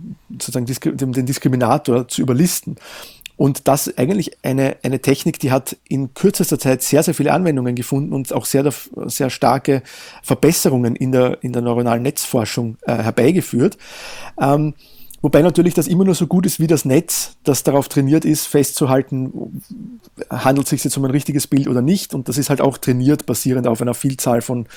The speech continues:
real existierenden Bildern. Also es hat natürlich auch Grenzen. Aber diese Idee, äh, selbst festzulegen, ist das, was K I macht, jetzt eindeutig als K I identifizierbar oder sieht das so aus wie das, was ich als, äh, von, von Menschen generiert bekommen habe? Und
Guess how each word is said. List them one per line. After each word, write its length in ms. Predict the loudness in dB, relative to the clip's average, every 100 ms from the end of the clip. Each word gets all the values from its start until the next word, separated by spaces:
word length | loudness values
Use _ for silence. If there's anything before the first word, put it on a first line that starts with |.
| -20 -2
real 320 | 4 4 4
existierenden 600 | 2 -4 -2 -2 -2 -4
Bildern. 360 | 0 2 2 0 -10 -18 -6
Also 220 | 2 4 2 -4 -20 _ -8
es 140 | -2 2
hat 100 | 2
natürlich 300 | 2 2 2
auch 100 | 0
Grenzen. 540 | 2 2 2 -4 -4
Aber 240 | 2 2 0 -6 -10
diese 200 | -4 -2
Idee, 500 | 0 2 4 6 4 -2 -12 _ 0
äh, 280 | 2 2 0
selbst 540 | 2 4 4 0 -4
festzulegen, 680 | 0 0 2 2 4 2 0
ist 240 | -2 0 2
das, 200 | 2 0
was 200 | -4 -2
K 160 | -2
I 140 | 0 2
macht, 560 | 2 2 -2 -12 -14 -6
jetzt 500 | 0 0 0 -8 -8
eindeutig 520 | -2 2 4 4 2
als 120 | -2 -2
K 140 | 0
I 160 | 2 2
identifizierbar 760 | 2 -2 -4 -2 0 0 0
oder 180 | 2 0
sieht 280 | 0 -2 0
das 120 | 0
so 120 | 2
aus 240 | 2 2
wie 60 | 0
das, 200 | 0 -2
was 140 | -4
ich 120 | -4 -2
als, 260 | -4 -6
äh, 200 | -10 -12
von, 240 | -6 -6 -4
von 160 | -2
Menschen 320 | 0 0 0
generiert 340 | 0 2 0 -2
bekommen 380 | -4 -4 -2 0
habe? 180 | 0 -2 -8 -20 -12 -4
Und 160 | -2